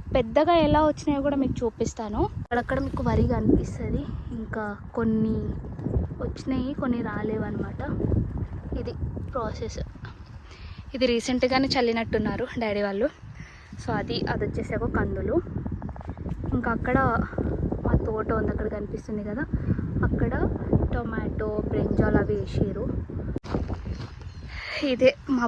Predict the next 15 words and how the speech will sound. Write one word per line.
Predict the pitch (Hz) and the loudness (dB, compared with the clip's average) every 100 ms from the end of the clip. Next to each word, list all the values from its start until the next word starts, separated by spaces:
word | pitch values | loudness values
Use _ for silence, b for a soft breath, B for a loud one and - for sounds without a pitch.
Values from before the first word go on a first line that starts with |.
| - | 0
పొలం. | 226 233 294 - 247 | 0 2 0 0 0
ఇంకా | 226 - 240 226 226 - - B B - | 0 0 0 2 -2 -8 -4 B B -4
కొంచెం | 247 - 247 | -4 2 4
ముందుకెళ్తే | 226 240 247 214 254 330 - - - B B B B B 247 | 4 4 2 4 6 6 4 -6 -4 B B B B B 4
అక్కడ | - - 254 427 330 | 4 2 4 4 4
డాడీ | 254 233 247 269 | 2 2 4 4
వాళ్ళు | 262 311 294 | 6 6 4
వరి | 226 247 | 4 4
వేస్తున్నారు. | 254 - - 240 226 196 240 - - - - B B B B - 262 | 2 2 0 0 0 0 0 0 -4 -8 -10 B B B B -6 -4
పని | 240 | -2
వాళ్ళు | 240 240 | 0 0
వచ్చారనమాట, | 220 - 226 214 196 220 | 0 -2 -2 -4 -6 -2
వాళ్ళతో | 226 - 214 | -2 0 0
వేపిస్తున్నారు. | 202 180 - - 214 180 233 302 - - B B B | 2 0 0 0 -2 -2 -2 -2 -2 -4 B B B
So | - | -6